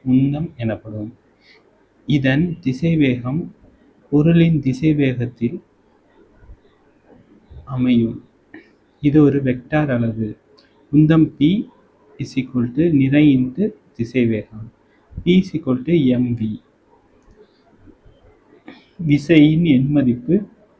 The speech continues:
உந்தத்தால் அளப்பிடப்படுகிறது. எஸ் ஐ அலகு meter per வினாடி. இதை பத்தி டீட்டெயிலா வந்து அடுத்த வீடியோல பார்ப்போம். இப்போதைக்கு வந்து உந்தம் P equal to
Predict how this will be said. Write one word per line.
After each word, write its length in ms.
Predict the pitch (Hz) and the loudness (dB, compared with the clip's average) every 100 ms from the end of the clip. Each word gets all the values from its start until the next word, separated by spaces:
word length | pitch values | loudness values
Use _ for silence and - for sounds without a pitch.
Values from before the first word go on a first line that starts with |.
| _ _ _ _ _ | _ _ _ _ _
உந்தத்தால் 520 | 147 147 156 151 147 151 | -2 2 2 2 0 2
அளப்பிடப்படுகிறது. 1120 | 127 127 127 127 131 120 113 113 110 110 - _ | 0 0 -2 -4 -4 -4 -4 -4 -8 -10 -12 _
எஸ் 300 | 127 120 156 | -2 -2 -6
ஐ 80 | 147 | -6
அலகு 320 | 123 120 156 | -6 -8 -8
meter 500 | 143 127 131 139 127 - | -4 -4 -6 -10 -12 -8
per 180 | 123 117 | -8 -8
வினாடி. 540 | 110 110 110 107 104 _ _ _ _ _ _ _ _ - _ _ _ _ _ - - - | -10 -12 -12 -16 -18 _ _ _ _ _ _ _ _ -20 _ _ _ _ _ -20 -20 -10
இதை 200 | 135 127 | -4 -2
பத்தி 280 | 127 131 165 | -2 0 2
டீட்டெயிலா 560 | 151 156 151 143 143 135 | 6 6 4 0 0 -2
வந்து 360 | 127 151 202 | 0 0 -2
அடுத்த 300 | 120 120 127 | -4 -4 -2
வீடியோல 380 | 123 120 123 117 | -2 -2 -2 -4
பார்ப்போம். 580 | 104 104 104 135 185 - _ _ _ _ | -4 -8 -8 -10 -10 -10 _ _ _ _
இப்போதைக்கு 500 | 131 120 123 131 127 | -16 -8 -6 -6 -4
வந்து 460 | 135 123 139 202 - - | -2 -2 -2 -6 -8 -2
உந்தம் 480 | 143 147 285 262 - _ _ - - _ _ 160 | 2 4 2 0 -4 _ _ -20 -20 _ _ -2
P 80 | 160 156 143 | 2 2 0
equal 280 | - 120 | 0 -2
to 140 | 120 | 0